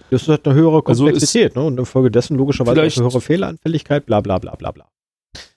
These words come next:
Speaker 1: Das ist halt
Speaker 2: Vielleicht habe ich auch das Problem, dass ich als Windows-User mit, äh, Command-Zeilen-Tools nicht so gut klarkomme.
Speaker 1: Das wird sein bei dir.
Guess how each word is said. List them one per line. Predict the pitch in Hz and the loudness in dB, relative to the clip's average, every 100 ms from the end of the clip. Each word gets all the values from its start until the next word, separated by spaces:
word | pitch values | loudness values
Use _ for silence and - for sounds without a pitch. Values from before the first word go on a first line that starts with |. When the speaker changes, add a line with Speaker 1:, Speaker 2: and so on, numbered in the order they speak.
| _ _ | _ _
Speaker 1:
Das | 143 | -6
ist | 123 | 0
halt | 123 | 0
Speaker 2:
Vielleicht | 120 | 0
habe | 143 151 | -2 -4
ich | - - | -6 -4
auch | 151 | -4
das | - 143 | -2 -4
Problem, | - 143 131 151 | -4 -4 0 2
dass | 151 139 | 2 -2
ich | 131 | 0
als | 135 123 | 0 2
Windows-User | 147 151 156 - 156 143 135 | 2 4 2 2 0 2 2
mit, | 127 123 - | 2 -4 -4
äh, | 127 113 120 127 | 0 2 2 0
Command-Zeilen-Tools | - 123 123 131 - 131 131 131 151 139 - | -2 0 2 0 0 2 2 -2 0 -2 -2
nicht | 131 | -6
so | - | -6
gut | 123 127 - | -6 -6 -2
klarkomme. | 127 139 - 143 143 143 - | 0 0 -2 -4 -4 -6 -6
Speaker 1:
Das | 92 - | -6 -2
wird | 110 | -2
sein | - 98 | 0 0
bei | 98 | 0
dir. | 87 90 | -2 -4